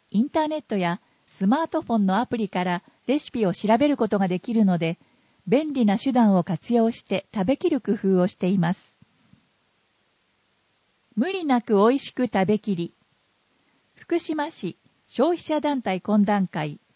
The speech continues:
斉藤恵理子さん。食べ物が好きで、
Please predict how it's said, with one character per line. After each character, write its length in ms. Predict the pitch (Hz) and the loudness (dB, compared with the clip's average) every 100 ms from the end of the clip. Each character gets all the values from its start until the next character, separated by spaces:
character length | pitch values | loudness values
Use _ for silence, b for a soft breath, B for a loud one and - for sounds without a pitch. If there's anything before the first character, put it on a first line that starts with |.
| _ _ _ | _ _ _
斉 300 | - 269 - | -6 -6 -2
藤 240 | 320 294 | 0 2
恵 60 | 285 | 0
理 140 | 262 | -2
子 120 | 190 160 | -4 -6
さ 200 | - 160 | -6 -8
ん。 120 | - _ _ _ _ _ _ _ _ _ _ _ _ - | -10 _ _ _ _ _ _ _ _ _ _ _ _ -4
食 140 | 196 | -2
べ 100 | 302 | 0
物 220 | 370 349 | -2 0
が 160 | 254 208 | 2 0
好 140 | - | -2
き 160 | - 208 | -10 -4
で、 200 | 190 | -4